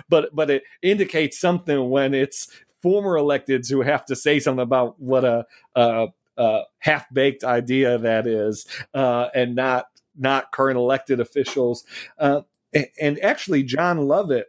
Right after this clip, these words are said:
over at, uh, over at Crooked Media and, and, um, Pod Save America, kind of that whole, he actually made a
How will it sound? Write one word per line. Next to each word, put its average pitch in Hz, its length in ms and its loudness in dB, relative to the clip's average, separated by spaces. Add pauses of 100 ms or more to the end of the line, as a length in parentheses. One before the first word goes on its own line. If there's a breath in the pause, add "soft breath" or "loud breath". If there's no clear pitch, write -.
over 131 580 0
at, 123 280 0 (100)
uh, 107 340 0 (220)
over 131 380 2
at 123 180 0 (160)
Crooked 135 320 0
Media 135 460 2
and, 110 180 -6
and, 110 400 -2
um, 110 400 0 (220)
Pod 127 280 0
Save 123 200 0
America, 117 460 0
kind 110 240 0
of 107 60 0
that 120 160 0
whole, 117 340 -2 (260 soft breath)
he 160 280 0
actually 156 320 -2
made 143 160 2
a 127 100 -2